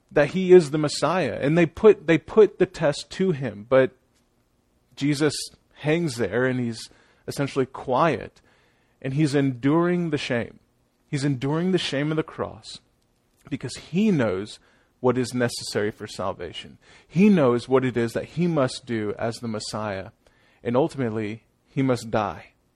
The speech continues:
You know, like the crowd, we often look at God and we say, "You know, a loving God doesn't allow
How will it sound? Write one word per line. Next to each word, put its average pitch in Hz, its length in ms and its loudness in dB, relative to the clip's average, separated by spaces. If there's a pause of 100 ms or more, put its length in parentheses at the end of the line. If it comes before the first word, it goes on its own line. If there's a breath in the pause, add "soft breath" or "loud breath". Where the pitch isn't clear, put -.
(1500)
You 143 80 -2
know, 143 80 6
like 151 240 6
the 202 80 2
crowd, 113 600 6
we 160 240 2
often 160 380 6
look 139 160 4
at 127 100 2
God 117 300 2
and 117 100 -2
we 120 120 -2
say, 110 360 -4
"You 135 120 -8
know, 143 280 2
a 139 40 8
loving 175 400 6
God 139 300 8
doesn't 147 280 4
allow 123 760 8